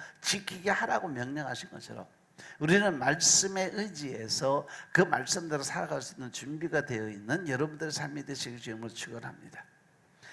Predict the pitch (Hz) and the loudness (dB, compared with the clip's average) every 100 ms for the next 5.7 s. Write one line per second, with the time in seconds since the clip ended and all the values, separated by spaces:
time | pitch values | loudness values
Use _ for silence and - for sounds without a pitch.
0 | - 156 180 - 156 196 214 143 110 131 | 0 8 8 8 6 6 2 0 -2 4
1 | 165 170 220 - 196 196 175 180 151 127 | 4 4 -2 0 2 2 -2 -2 -2 0
2 | 127 135 120 135 143 143 127 101 139 147 | -2 -2 -2 -2 -2 -4 -4 -4 -2 0
3 | 165 175 170 147 147 165 127 127 - - | 0 -2 -4 -6 -8 -10 -10 -8 -8 -8
4 | - 127 - - - - - - 165 170 | -10 -12 -12 -14 -16 -16 -12 4 6 6
5 | 160 156 - 147 143 151 | 6 2 2 -4 -2 -4